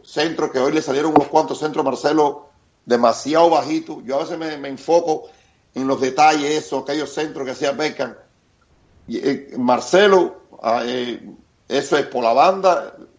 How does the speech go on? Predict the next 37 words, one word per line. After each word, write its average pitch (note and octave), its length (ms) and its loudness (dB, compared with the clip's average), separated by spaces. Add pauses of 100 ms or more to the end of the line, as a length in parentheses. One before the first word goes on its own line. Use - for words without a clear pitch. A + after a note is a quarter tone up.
(160)
el A2 160 -12
juego D3+ 200 0
del F3 100 0
Real D3+ 120 -2
Madrid, D#3 240 -4 (120)
del B2 220 -6
Real B2 180 -6
Madrid D3+ 240 -4
se B2+ 100 -10
está, C#3 440 -4 (380)
se - 180 -12
está C3+ 120 -2
repitiendo, C#3+ 880 -2
baja C3+ 300 4
el E3+ 80 4
balón D#3+ 200 0
por D#3+ 120 -2
la D3 60 0
banda D#3 440 -2 (580)
y A#2 100 -2
haz C#3+ 120 4
el C3+ 100 -2
centro. A2+ 380 -10 (100)
Baja D3+ 300 4
el D3+ 60 -2
ba-, D#3 220 -6 (280)
si - 200 -6
al B2+ 80 -2
Madrid C3 240 0
lo F#3+ 80 2
aprietan F3+ 360 -2
arriba D3 360 -4
y - 20 -6
le A#2+ 120 -6
cierran E3 280 -2
las C#3+ 120 -2
bandas, F3 380 -2